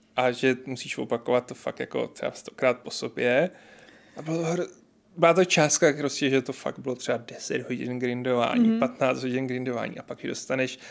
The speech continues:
Speaker 1: a zadáš určitý heslo, protože tam ještě byly starý ty, starý rozhovorový systémy,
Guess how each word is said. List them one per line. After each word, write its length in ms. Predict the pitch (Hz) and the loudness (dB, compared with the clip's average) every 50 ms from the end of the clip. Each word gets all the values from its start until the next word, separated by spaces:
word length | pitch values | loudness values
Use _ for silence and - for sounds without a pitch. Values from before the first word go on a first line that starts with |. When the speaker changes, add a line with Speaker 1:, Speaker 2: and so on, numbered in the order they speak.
| - - - _ | -20 -20 -16 _
Speaker 1:
a 100 | - - | -2 2
zadáš 280 | 127 135 135 139 139 139 | 6 8 8 8 8 6
určitý 360 | 156 139 - 151 139 165 170 | 2 0 0 0 0 2 2
heslo, 280 | 147 139 123 - 143 131 | 4 4 4 4 2 2
protože 140 | 123 127 123 | 2 2 0
tam 120 | 123 120 | 0 -2
ještě 240 | 120 117 - - 131 | -2 -4 -8 -8 -6
byly 160 | 127 127 131 | -4 -4 -6
starý 340 | - - - 127 123 127 131 | -4 -2 -2 -2 -2 -2 -4
ty, 260 | - - - - - | -4 -2 -2 -2 -2
starý 680 | - - - - - 123 - - - 139 - - 143 147 147 170 175 - 123 | -4 -4 -4 -6 -6 -6 -6 -10 -10 -10 -10 -12 -12 -14 -14 -16 -8 -4 0
rozhovorový 480 | 143 139 127 127 127 131 123 123 127 127 | 2 2 2 0 0 0 0 0 0 -2
systémy, 500 | - - - - - - - - - | -2 -4 -4 -2 -2 -2 -2 -2 -4